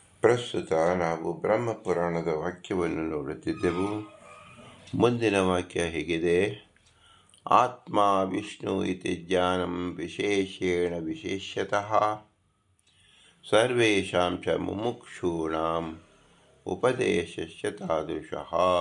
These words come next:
ಕರ್ತವ್ಯಃ ನಾಸ್ಯ ಹಿ ಅನೇನ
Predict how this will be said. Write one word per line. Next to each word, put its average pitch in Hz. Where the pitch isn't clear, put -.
ಕರ್ತವ್ಯಃ 87
ನಾಸ್ಯ 110
ಹಿ 95
ಅನೇನ 87